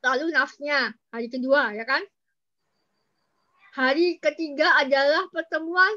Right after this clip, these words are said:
seorang lelaki dengan seorang perempuan sehingga terjadilah inkarnasi ke dalam Juf. Menubuh tadi kan?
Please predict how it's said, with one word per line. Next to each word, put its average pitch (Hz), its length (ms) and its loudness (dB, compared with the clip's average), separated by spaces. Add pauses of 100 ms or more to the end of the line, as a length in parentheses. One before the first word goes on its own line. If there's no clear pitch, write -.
seorang 311 360 0
lelaki 302 360 0
dengan 277 320 -2
seorang 269 320 -4
perempuan 285 480 -4
sehingga 302 400 -4
terjadilah 262 640 -2
inkarnasi 339 880 -4
ke 302 80 -8
dalam 247 320 0
Juf. 233 240 -4 (640)
Menubuh 277 560 0
tadi 233 240 -8
kan? 247 200 -2